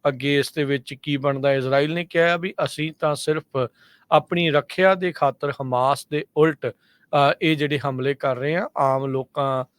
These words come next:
ਨੂੰ ਅਸੀਂ ਨਿਸ਼ਾਨਾ ਜਿਹੜਾ ਆ, ਉਹ ਨਹੀਂ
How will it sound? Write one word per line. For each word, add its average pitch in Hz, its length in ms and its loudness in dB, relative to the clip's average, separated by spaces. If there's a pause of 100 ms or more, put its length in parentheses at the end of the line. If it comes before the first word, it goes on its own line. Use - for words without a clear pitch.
(220)
ਨੂੰ 160 300 0
ਅਸੀਂ 139 220 -2
ਨਿਸ਼ਾਨਾ 131 520 -2
ਜਿਹੜਾ 123 480 -2
ਆ, 147 60 -4 (320)
ਉਹ 139 240 0
ਨਹੀਂ 131 440 -6